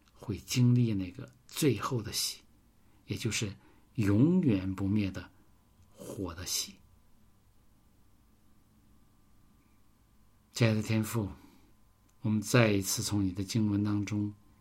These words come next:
领受了你那极重无比的恩典，也感受到了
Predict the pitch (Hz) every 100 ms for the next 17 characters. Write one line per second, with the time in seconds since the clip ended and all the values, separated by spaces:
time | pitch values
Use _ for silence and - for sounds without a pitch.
0 | _ _ - - _ _ - _ _ _
1 | - - _ _ _ - 107 92 - 113
2 | 101 92 90 202 - _ _ _ _ _
3 | _ _ _ _ - 117 101 101 95 -
4 | - 107 131 110 90 98 98 98 - 98
5 | 98 - - - - _ _ _ _ _
6 | _ _ _ - _ - 131 123 104 95
7 | 135 120 113 101 98 95